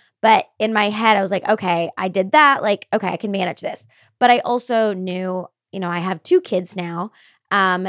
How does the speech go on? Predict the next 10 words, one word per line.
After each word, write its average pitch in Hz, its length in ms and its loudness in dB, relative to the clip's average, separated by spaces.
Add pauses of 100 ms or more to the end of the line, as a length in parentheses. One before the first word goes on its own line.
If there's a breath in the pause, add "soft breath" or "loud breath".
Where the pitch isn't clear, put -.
(140)
and 185 560 -4
you 185 140 -6
have 180 300 -2
lifting 190 340 -4
restrictions 190 640 -6
for 196 140 -10
two 233 260 -6
weeks. 202 480 -6 (400 soft breath)
You, 208 640 -6
um, 175 460 -2